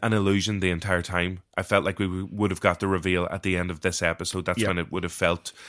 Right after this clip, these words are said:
Speaker 1: like the most powerful moment for it to be revealed, because there's no point in waiting in, for a full week and then, <laughs> then, uh, it was an illusion all out, and you're like, "I've got no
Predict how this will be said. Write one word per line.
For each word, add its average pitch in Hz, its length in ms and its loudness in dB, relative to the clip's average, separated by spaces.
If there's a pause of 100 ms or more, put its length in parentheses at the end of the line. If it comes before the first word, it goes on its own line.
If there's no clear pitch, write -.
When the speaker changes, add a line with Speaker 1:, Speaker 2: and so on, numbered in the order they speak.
(280)
Speaker 1:
like 95 140 2
the 98 60 -2
most 92 240 -2
powerful 87 720 2 (300)
moment 104 420 2
for 110 180 2
it - 200 0
to 113 80 0
be 104 100 4
revealed, 90 360 0
because 95 500 -2
there's 104 140 -4
no 104 100 0
point 101 220 -2
in 92 60 -4
waiting 82 220 -2
in, 82 260 -6
for - 140 -4
a 85 60 0
full 95 240 0
week 85 240 -4
and 85 100 -2
then, 80 240 -2 (180)
<laughs> - 580 -12
then, 180 120 8
uh, 190 500 4
it 190 60 0
was 190 180 0
an 185 80 -2
illusion 180 380 0
all 165 160 2
out, 160 80 2
and 139 80 0
you're 117 80 4
like, 101 200 2
"I've 123 160 -2
got - 180 2
no 92 480 0